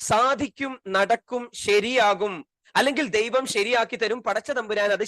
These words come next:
ശരിയാക്കി തരും എന്ന വിശ്വാസത്തിൽ സംശയം കലരുകയാണ്. അല്ലെങ്കിൽ തെറ്റായ ചില വിശ്വാസങ്ങൾ. ഇതൊരു പക്ഷേ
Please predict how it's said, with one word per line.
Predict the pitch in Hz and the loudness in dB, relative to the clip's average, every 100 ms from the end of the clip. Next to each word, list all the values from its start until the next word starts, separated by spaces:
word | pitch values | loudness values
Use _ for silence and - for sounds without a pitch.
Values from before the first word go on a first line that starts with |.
| 202 | -6
ശരിയാക്കി | 214 262 233 254 247 233 | -6 -2 -2 -2 -6 -2
തരും | 208 220 - | -2 -4 -6
എന്ന | 196 190 170 | -6 -4 -6
വിശ്വാസത്തിൽ | - 165 160 170 165 139 - _ _ _ _ _ _ - - | -2 -2 -2 -8 -10 -10 -14 _ _ _ _ _ _ -12 0
സംശയം | 220 247 - 285 277 277 | 2 2 0 2 2 2
കലരുകയാണ്. | - 175 170 160 160 143 143 147 _ _ _ _ _ _ _ _ _ _ _ _ _ _ _ _ _ - | 2 4 4 4 4 2 -2 -8 _ _ _ _ _ _ _ _ _ _ _ _ _ _ _ _ _ 4
അല്ലെങ്കിൽ | 254 320 294 254 - | 6 4 0 -2 2
തെറ്റായ | 262 - _ 320 233 220 220 | 0 -2 _ 8 8 8 6
ചില | 190 175 | 4 4
വിശ്വാസങ്ങൾ. | 170 160 165 147 127 117 _ _ _ _ _ _ _ _ 311 | 4 4 4 0 -4 -6 _ _ _ _ _ _ _ _ 2
ഇതൊരു | 349 233 202 | 4 4 2
പക്ഷേ | 170 180 | 0 2